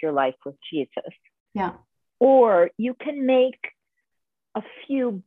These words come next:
Speaker 1: big decisions about how you are going to be that then is like a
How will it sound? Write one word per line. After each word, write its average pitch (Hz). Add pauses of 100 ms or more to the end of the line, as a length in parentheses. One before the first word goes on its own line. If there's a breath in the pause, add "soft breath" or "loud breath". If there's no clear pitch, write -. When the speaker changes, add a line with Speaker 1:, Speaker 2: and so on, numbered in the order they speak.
Speaker 1:
big 311
decisions 160 (600 soft breath)
about 185 (280)
how 247
you 247
are 240
going 202 (100)
to 175
be 175 (140)
that 190 (140)
then 247
is 233 (120)
like 214
a 190